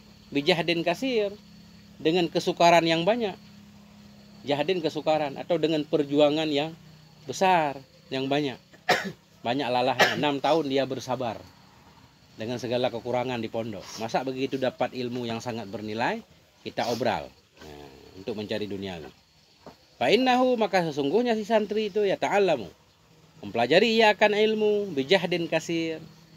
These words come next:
dengan kesukaran yang banyak. Fala yasrifuhu.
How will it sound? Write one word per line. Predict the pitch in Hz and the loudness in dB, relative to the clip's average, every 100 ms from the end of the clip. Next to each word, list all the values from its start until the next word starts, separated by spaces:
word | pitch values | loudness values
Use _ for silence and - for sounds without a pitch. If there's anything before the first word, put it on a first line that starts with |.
| - | -4
dengan | 127 139 143 127 123 - - 190 | 0 2 2 0 -4 -12 -4 6
kesukaran | 202 170 175 160 147 147 139 | 8 8 2 0 4 4 2
yang | 135 113 | 0 -2
banyak. | 117 170 135 - - - - - - - - - - - - - - - - - | 0 0 0 -4 -18 -20 -20 -20 -20 -20 -20 -20 -20 -20 -20 -20 -20 -20 -20 -10
Fala | 123 135 208 240 226 190 | 0 4 6 6 6 6
yasrifuhu. | 208 - 180 185 170 147 110 | 4 4 0 -2 -2 -4 -6